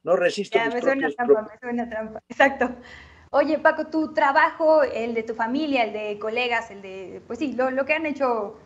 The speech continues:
Speaker 2: en brigadas, en ferias, en, en muchos años, es prueba viva de que este mito de que las mexicanas y mexicanos no leemos es precisamente un mito. Lo que hacía falta era acceso, lo que hacía falta eran precios accesibles, llevarlo a comunidades que no tenían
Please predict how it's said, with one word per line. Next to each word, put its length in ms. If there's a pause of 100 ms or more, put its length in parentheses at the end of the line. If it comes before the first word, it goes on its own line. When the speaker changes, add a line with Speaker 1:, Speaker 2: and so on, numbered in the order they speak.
(120)
Speaker 2:
en 160
brigadas, 480
en 100
ferias, 320
en, 300
en 100
muchos 240
años, 220
es 100
prueba 360
viva 320
de 160
que 320 (220)
este 220
mito 300
de 120
que 80
las 180
mexicanas 440
y 60
mexicanos 800
no 200
leemos 720
es 140
precisamente 720
un 200
mito. 260
Lo 100
que 100
hacía 220
falta 300
era 120
acceso, 400
lo 140
que 80
hacía 200
falta 260
eran 180
precios 520 (300)
accesibles, 640
llevarlo 320
a 60
comunidades 440
que 100
no 120
tenían 460